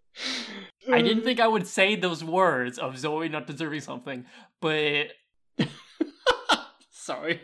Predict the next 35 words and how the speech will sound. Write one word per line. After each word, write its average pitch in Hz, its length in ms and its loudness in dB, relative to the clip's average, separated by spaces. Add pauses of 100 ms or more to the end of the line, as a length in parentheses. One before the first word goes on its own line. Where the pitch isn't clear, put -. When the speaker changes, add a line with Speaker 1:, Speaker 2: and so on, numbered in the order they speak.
Speaker 2:
I'm 151 180 0
with 165 200 -2
me 160 140 -4
and 135 100 0
I'm 151 220 0
maulding. 127 560 -2 (480)
Speaker 1:
Uh, 160 400 -4 (100)
um, 135 240 -4
yes, 117 260 -2
well, 123 360 0 (440)
okay. 104 340 -4
Well, 139 160 0
while 156 120 4
you're 151 120 4
seething, 117 440 -6 (100)
um, 123 460 -4
I 131 180 -6
will, 127 280 -8 (240)
uh, 123 380 2 (480)
I 254 60 6
don't 202 140 8
know. - 80 2 (960)
This, - 280 -8
yeah, 185 340 2 (360)
when 254 120 -2
the 233 80 -4
Royal 175 200 0
Knights 127 260 -6
show 120 160 -6
up 113 120 -8
in 117 60 -8
this 120 140 -6
episode, 110 440 -6
it's - 160 -12
like, 104 340 -8